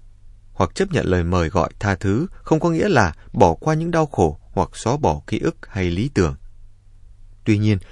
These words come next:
Chúa Giêsu Kitô mời gọi chúng ta yêu thương và làm điều tốt lành. Điều này còn hơn cả việc phớt lờ người đã làm hại chúng ta hay cố gắng tránh gặp họ. Chúa Giêsu truyền cho chúng ta tỏ ra một điều thiện hảo chủ động, trọn vẹn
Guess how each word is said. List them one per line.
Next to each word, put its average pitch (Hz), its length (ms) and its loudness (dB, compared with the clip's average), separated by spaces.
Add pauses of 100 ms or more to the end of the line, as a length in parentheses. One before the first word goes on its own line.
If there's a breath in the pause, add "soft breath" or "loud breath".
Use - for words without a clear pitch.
(140 soft breath)
Chúa 185 120 0
Giêsu 170 280 2
Kitô 147 400 0
mời 95 300 2
gọi 78 240 -2
chúng 131 160 -6
ta 120 160 -2
yêu 131 280 0
thương 127 380 -2
và 87 100 4
làm 78 200 0
điều 80 180 0
tốt - 240 -2
lành. 87 180 2 (800 soft breath)
Điều 123 180 6
này 117 220 2
còn 107 260 2
hơn 180 240 0
cả 85 200 0
việc 92 240 -4
phớt 190 300 -2
lờ 95 200 0
người 90 240 0
đã 135 100 -2
làm 87 220 -2
hại 87 220 -2
chúng 139 180 -6
ta 107 240 0 (220 soft breath)
hay 104 180 0
cố 101 160 2
gắng 104 260 0
tránh 135 220 -2
gặp - 180 -8
họ. 82 220 -2 (1600)
Chúa 147 140 0
Giêsu 131 360 2
truyền 80 320 2
cho 110 100 -4
chúng 127 180 -4
ta 101 320 0
tỏ 80 180 2
ra 147 140 0
một 117 220 0
điều 98 300 2
thiện - 200 -2
hảo 78 320 -4
chủ 80 200 -2
động, 82 180 -2 (560)
trọn - 260 0
vẹn 90 200 -4